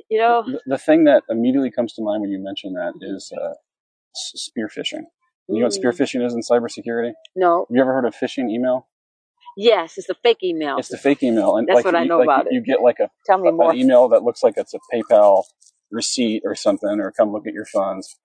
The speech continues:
Speaker 2: And it looks all good, and, you know, sometimes you go. But a spear phishing is all about communication. 'Cause what it is, it's one of those phishing emails that is tailored for a specific target. And you gotta understand who they are, what they do, what their motivations are,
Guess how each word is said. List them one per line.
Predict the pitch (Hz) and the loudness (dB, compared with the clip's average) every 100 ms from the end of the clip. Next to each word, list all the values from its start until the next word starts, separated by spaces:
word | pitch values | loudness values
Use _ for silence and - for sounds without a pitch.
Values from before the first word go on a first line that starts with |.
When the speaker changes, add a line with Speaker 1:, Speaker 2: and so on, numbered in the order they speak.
| - | -4
Speaker 2:
And | 127 | 2
it | 135 | 2
looks | 147 - | 2 4
all | 123 | 2
good, | 107 101 113 | 2 -4 -4
and, | 101 120 120 | -6 -10 -10
you | |
know, | 104 | -12
sometimes | - 104 101 101 104 | -8 -8 -6 -8 -10
you | 92 | -2
go. | 151 - - _ _ _ | 0 0 -2 _ _ _
But | 247 - | 0 0
a | |
spear | - - - 247 | -4 -8 -2 -2
phishing | - 113 - - - _ _ _ _ _ | -2 -6 -6 -10 -14 _ _ _ _ _
is | 113 110 - | -6 -6 -2
all | 123 131 110 | 2 2 0
about | 98 - | -4 -8
communication. | - - - - - - _ _ _ - | -14 -16 -14 -14 -16 -20 _ _ _ -8
'Cause | 117 | 0
what | 139 | 2
it | 127 | 4
is, | 147 143 | 2 0
it's | 110 113 | -2 0
one | 123 | 2
of | 135 | 4
those | 127 110 - | 2 0 -4
phishing | 151 - 120 | -6 -4 -6
emails | 101 101 - | -6 -6 -6
that | 107 | -8
is | 101 - - | -10 -14 -6
tailored | 135 131 127 - | -4 -2 -6 -10
for | 113 | -18
a | |
specific | - - - 127 - - - | -18 -18 -10 -10 -10 -10 -4
target. | - - - _ _ _ _ _ _ _ - - _ _ _ - | -4 -6 -18 _ _ _ _ _ _ _ -20 -20 _ _ _ -2
And | 120 | 2
you | 131 | 4
gotta | 143 135 | 6 4
understand | 127 123 - 110 104 | 2 0 -6 -6 -4
who | 120 | -4
they | 120 117 | 0 4
are, | 110 110 110 - | 6 6 4 0
what | - - | -6 -4
they | 120 | -6
do, | 98 101 101 101 | -6 -14 -14 -6
what | 107 123 | -2 0
their | 139 | 0
motivations | 123 123 110 107 - 101 95 | 2 0 -2 -6 -8 -10 -4
are, | 95 95 92 | 0 0 0